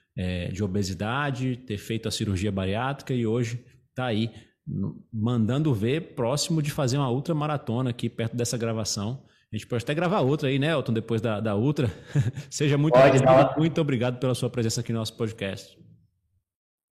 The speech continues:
Speaker 2: Eu que agradeço, Thiago. Valeu demais o convite. Sempre um prazer aí tá,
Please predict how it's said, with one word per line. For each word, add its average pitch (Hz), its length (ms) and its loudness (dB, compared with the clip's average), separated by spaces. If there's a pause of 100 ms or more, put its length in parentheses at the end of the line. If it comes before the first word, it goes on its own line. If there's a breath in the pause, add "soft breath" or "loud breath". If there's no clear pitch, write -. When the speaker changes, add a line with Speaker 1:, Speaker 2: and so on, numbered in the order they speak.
(220)
Speaker 2:
Eu 147 200 10
que 175 80 10
agradeço, 156 520 10
Thiago. 151 340 10
Valeu 135 260 10
demais 135 340 8
o - 40 2
convite. 131 680 6
Sempre 147 380 4
um 135 180 8
prazer 135 520 8
aí 135 200 8
tá, 135 420 6